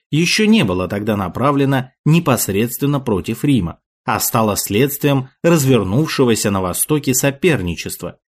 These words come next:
и привело к понижению главным образом прав и самостоятельности Александрийской церкви.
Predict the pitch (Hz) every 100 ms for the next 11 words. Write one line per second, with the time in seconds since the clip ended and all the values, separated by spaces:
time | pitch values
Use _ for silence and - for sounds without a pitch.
0 | _ 170 165 127 110 92 147 151 _ _
1 | - 185 175 143 165 202 185 170 110 101
2 | 87 107 139 139 143 120 98 - 101 131
3 | 131 _ _ 180 - 135 113 - 95 110
4 | 113 123 123 147 - 139 113 117 98 87
5 | 85 - 123 - 143 95 87 78